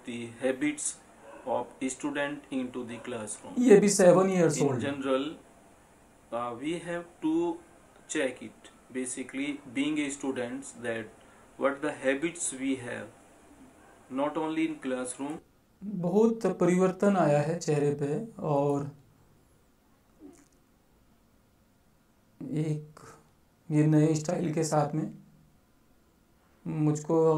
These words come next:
Speaker 2: याद आ रहा है कि ये पीछे रजाई थी और ये सर्दियों के टाइम था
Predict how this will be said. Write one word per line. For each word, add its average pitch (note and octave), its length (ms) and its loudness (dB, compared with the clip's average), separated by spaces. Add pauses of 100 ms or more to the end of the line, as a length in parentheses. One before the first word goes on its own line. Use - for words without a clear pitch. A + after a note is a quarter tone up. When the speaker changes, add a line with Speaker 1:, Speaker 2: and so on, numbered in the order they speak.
(140)
Speaker 2:
याद D3+ 320 6
आ D#3+ 100 4
रहा D#3 120 4
है D#3 160 2
कि D#3+ 120 -2
ये D#3+ 200 0
पीछे D3+ 300 -2
रजाई D3+ 460 2
थी D3 120 0
और D3+ 160 4
ये D3+ 180 0
सर्दियों D3+ 460 0
के D#3+ 80 0
टाइम D3+ 360 -2
था D3+ 160 -8